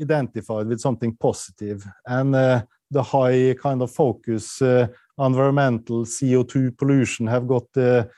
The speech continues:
in the society. You know, r-, young people ask this question when they are recruited. "What is your answer to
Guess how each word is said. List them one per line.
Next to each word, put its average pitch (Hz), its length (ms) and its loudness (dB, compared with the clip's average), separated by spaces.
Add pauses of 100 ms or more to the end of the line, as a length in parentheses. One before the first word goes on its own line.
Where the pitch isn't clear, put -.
(120)
in 139 80 -4
the 127 80 -2
society. 135 760 0
You 143 120 -4
know, 131 160 2
r-, 139 280 0
young 151 320 -2
people 151 400 -6
ask 151 360 -2
this 139 200 -2
question 113 640 -2 (380)
when 127 180 2
they 120 380 4 (180)
are 127 160 2
recruited. 107 680 -4 (280)
"What 147 200 0
is 131 220 0
your 127 460 2 (280)
answer 120 460 0
to 117 500 -2